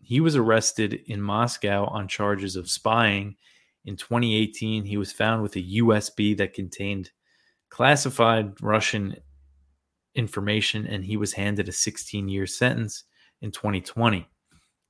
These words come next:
Whelan maintains that he's innocent. He says that the U S B was planted on him. Um, so when the Bout swap was initially discussed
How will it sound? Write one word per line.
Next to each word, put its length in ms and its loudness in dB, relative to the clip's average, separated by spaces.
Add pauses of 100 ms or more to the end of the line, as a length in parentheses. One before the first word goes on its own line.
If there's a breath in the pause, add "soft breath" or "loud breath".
Whelan 500 6
maintains 720 0
that 180 2
he's 260 -8
innocent. 560 2 (320 soft breath)
He 160 -2
says 240 4
that 120 0
the 100 -2
U 200 4
S 120 2
B 200 0
was 160 -8
planted 500 -2
on 240 -2
him. 380 -4 (1120 soft breath)
Um, 560 4 (1160)
so 320 8
when 240 6
the 60 6
Bout 420 8
swap 420 4
was 140 0
initially 420 0
discussed 680 0